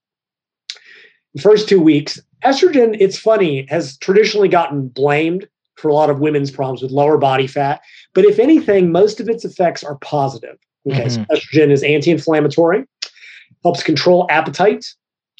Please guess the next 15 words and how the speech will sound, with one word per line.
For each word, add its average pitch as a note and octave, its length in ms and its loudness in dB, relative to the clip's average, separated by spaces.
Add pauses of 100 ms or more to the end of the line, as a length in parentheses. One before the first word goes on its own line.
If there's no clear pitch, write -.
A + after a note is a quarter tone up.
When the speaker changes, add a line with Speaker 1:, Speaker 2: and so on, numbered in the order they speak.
(260)
Speaker 1:
Uh, B2 500 0
many D3 420 2
women C#3+ 400 2
find C#3 440 0
that, C3+ 380 0
that, C3 440 0
that C3+ 220 -4
three G3 160 4
or F#3+ 40 2
four F#3 180 2
days D#3+ 240 2
right D#3 140 2
before D#3+ 220 0
ovulation, D3 760 0
their, B2+ 300 -2